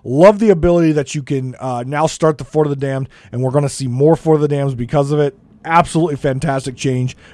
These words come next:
great addition, and it was executed to, to, I just love it. I, I love it. As Fort of the Damned is my favorite event in the game, uh, and I absolutely love what they've added here. Um, but let me know in the, the YouTube comments, drop a like,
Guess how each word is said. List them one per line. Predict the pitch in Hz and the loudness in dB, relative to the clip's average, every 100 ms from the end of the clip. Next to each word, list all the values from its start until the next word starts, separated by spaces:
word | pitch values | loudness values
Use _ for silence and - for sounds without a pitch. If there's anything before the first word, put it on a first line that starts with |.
| - | -6
great | 120 131 170 175 | 2 6 6 4
addition, | 151 143 135 151 135 123 - - | -2 -2 -2 -2 -4 -6 -16 -8
and | 131 | -4
it | 127 | -2
was | 131 127 | -2 -2
executed | 147 139 131 117 135 127 113 _ _ _ _ _ 127 | -4 -4 -6 -2 0 0 -2 _ _ _ _ _ -18
to, | - 151 123 | -10 -10 -8
to, | 147 117 _ _ - - | -10 -10 _ _ -20 -12
I | 135 131 | -6 -6
just | 117 113 | -6 -8
love | 104 85 | -10 -10
it. | - _ | -18 _
I, | 117 113 _ | -18 -18 _
I | 135 | -12
love | 127 101 | -10 -12
it. | 82 _ | -14 _
As | - 135 139 | -12 -12 -10
Fort | - 240 | 2 4
of | 240 | 4
the | |
Damned | 208 196 185 | 2 4 2
is | |
my | 160 143 | 0 -2
favorite | - 160 165 170 | 0 2 4 4
event | 147 143 147 | 4 0 -2
in | 143 | -4
the | 135 | -6
game, | 127 151 180 214 - - - - | -2 -2 0 -2 -6 -20 -20 -8
uh, | 131 127 120 | -6 -4 -4
and | 135 | -4
I | 123 135 | -4 -2
absolutely | 143 139 139 131 123 | 0 -2 -8 -12 -10
love | 117 117 98 - _ | -8 -10 -12 -18 _
what | - 120 | -12 -10
they've | 117 113 | -8 -10
added | 107 98 92 | -12 -16 -18
here. | 82 - _ _ - | -20 -20 _ _ -6
Um, | 175 180 165 | -2 0 0
but | 226 | 0
let | 240 302 | 2 2
me | 370 | 2
know | 339 294 120 - | 4 4 4 0
in | 165 | 0
the, | 170 156 143 | 4 4 2
the | 139 | -2
YouTube | 139 190 214 247 214 | -4 -4 -4 -6 -8
comments, | 170 196 190 180 131 | -6 -8 -6 -8 -6
drop | 160 165 | -4 -2
a | 165 | -2
like, | 147 156 151 | 0 -2 -2